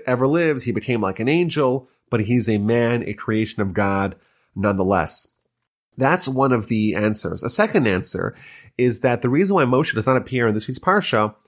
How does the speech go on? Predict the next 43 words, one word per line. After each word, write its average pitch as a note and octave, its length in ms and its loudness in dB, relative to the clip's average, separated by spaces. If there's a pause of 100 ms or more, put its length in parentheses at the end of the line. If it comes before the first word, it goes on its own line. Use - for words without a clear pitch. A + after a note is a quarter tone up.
(180)
is B2+ 180 0
that A#2 220 0
in B2+ 220 2
next E3 260 0
week's D3+ 180 -2
Parsha, - 480 -2 (320)
Parshas C3 380 0
Ki B2 120 -4
Sisa, B2+ 580 0 (320)
one C3+ 160 2
of C3+ 160 0
the A#2 140 2
most A#2+ 560 2
dramatic A#2+ 800 0 (840)
interactions C3 720 0
that G#2 140 -2
happens A2+ 480 0
between G#2+ 260 -2
Moshe A2+ 560 2 (260)
and G#2+ 220 0
God, G2+ 460 0 (280)
after C#3+ 800 0 (380)
the B2 280 0
episode D#3 360 2
of B2 60 2
the A#2+ 60 2
golden C3+ 280 0
calf, A#2+ 520 0
God B2+ 300 0
threatens C#3+ 460 -2
to E3 60 0
destroy B2 320 0
the A2 60 2
Jewish C3+ 220 -2
people, B2+ 300 -2
to - 80 -12
kill E3 180 0
them D3 140 0
all D3 420 2
and A2 260 0
start A2+ 400 0
from A2 160 -6
scratch G#2 640 -2